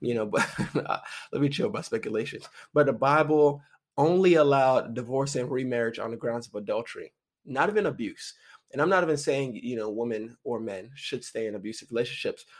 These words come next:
but that's what the Bible made it clear. So when people say, "Oh, they got divorced because she wasn't treating, treating him right and they weren't having sex anymore," and they say all kind of things, and I'm just like,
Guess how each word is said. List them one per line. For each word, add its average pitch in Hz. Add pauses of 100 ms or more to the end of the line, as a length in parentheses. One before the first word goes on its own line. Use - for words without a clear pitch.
(180)
but 110
that's 160
what 147
the 120
Bible 127
made 117
it -
clear. 120
So -
when 143
people 170
say, 151
"Oh, 120 (200)
they 131
got 113
divorced 127
because 123 (280)
she -
wasn't 123
treating, 117
treating 120
him 120
right 113
and 101 (240)
they 127
weren't 123
having 113
sex 123
anymore," 113
and 127
they 160
say 165
all 151
kind 160
of 147
things, 151
and 117
I'm 160
just -
like, 101